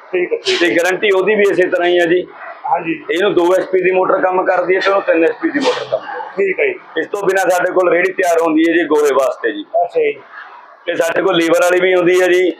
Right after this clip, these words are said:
Speaker 2: without ਲੀਵਰ ਤੋਂ ਵੀ ਹੁੰਦੀ ਹੈ ਜੀ।
Speaker 1: ਠੀਕ ਹੈ ਜੀ।
Speaker 2: ਇਹ ਵੀ ਸਾਡੇ ਕੋਲ ਦੋ ਮਾਡਲ ਤਿਆਰ ਹੁੰਦੇ ਆ।
Speaker 1: ਤੇ ਬਈ ਆਪਾਂ ਪਹਿਲਾਂ ਗੱਲ ਕਰੀਏ ਆਪਾਂ ਮਸ਼ੀਨ ਦੀ।
Speaker 2: ਜੀ।
Speaker 1: ਜਿਵੇਂ ਇਹਦੇ ਵਿੱਚ ਜਿਹੜੇ ਆਪਾਂ ਚਾਦਰ ਚੁਰਾ ਲੋਹਾ ਲੂਹਾ ਲਾਉਂਦੇ ਹੋ,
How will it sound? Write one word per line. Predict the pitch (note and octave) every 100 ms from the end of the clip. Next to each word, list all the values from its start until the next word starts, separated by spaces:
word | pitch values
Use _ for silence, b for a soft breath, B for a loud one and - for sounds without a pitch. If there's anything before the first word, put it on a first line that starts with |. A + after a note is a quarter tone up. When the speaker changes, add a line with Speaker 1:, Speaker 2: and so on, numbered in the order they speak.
| - - - - -
Speaker 2:
without | D#3+ E3 F3
ਲੀਵਰ | E3+ D#3+ D3
ਤੋਂ | C3 B2
ਵੀ | A#2
ਹੁੰਦੀ | A2 G#2 G2+
ਹੈ |
ਜੀ। | F#3
Speaker 1:
ਠੀਕ | F#3 D#3+
ਹੈ |
ਜੀ। | B2+ - D#3
Speaker 2:
ਇਹ | F3
ਵੀ | F#3+
ਸਾਡੇ | E3 D3
ਕੋਲ | D3 D#3
ਦੋ | C#3 C3
ਮਾਡਲ | B2 A2+
ਤਿਆਰ | - - G#2
ਹੁੰਦੇ | - - A#4+
ਆ। | - - - - -
Speaker 1:
ਤੇ | - F#3+ F#3 F3 F3 - - - - F3+ G3+
ਬਈ | A#3+
ਆਪਾਂ | B3+
ਪਹਿਲਾਂ | B3 A#3+
ਗੱਲ | A#3
ਕਰੀਏ | G#3+ A3
ਆਪਾਂ | A3+
ਮਸ਼ੀਨ | F#3+ D#3 F3+ F3
ਦੀ। | F3 D#3+ -
Speaker 2:
ਜੀ। | A#2+ G2 - - - - - - - - - - - - - - - - - -
Speaker 1:
ਜਿਵੇਂ | -
ਇਹਦੇ | B3 C#4
ਵਿੱਚ | C4+
ਜਿਹੜੇ | B3 B3 C#4
ਆਪਾਂ | B3 A#3+
ਚਾਦਰ | A#3 G#3 G#3+
ਚੁਰਾ | G#3+ A3
ਲੋਹਾ | G#3 G3 G#3
ਲੂਹਾ | G3
ਲਾਉਂਦੇ | G3 F3+ F#3
ਹੋ, | F3